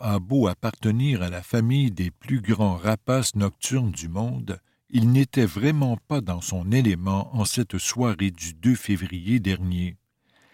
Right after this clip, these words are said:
Il venait tout juste de s'échapper du zoo de Central Park, où un vandale avait éventré l'enclos où il vivait depuis plus de dix ans.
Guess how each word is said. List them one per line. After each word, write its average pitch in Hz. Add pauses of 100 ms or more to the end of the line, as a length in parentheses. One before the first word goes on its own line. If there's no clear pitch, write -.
(300)
Il 117
venait 135
tout 156
juste 123
de 92
s'échapper 104
du 85
zoo 104
de 90
Central 107 (100)
Park, 107 (400)
où 120
un 120
vandale 120
avait 98
éventré 107
l'enclos 110
où 110
il 95
vivait 107
depuis 101
plus 131
de 87
dix 85
ans. 92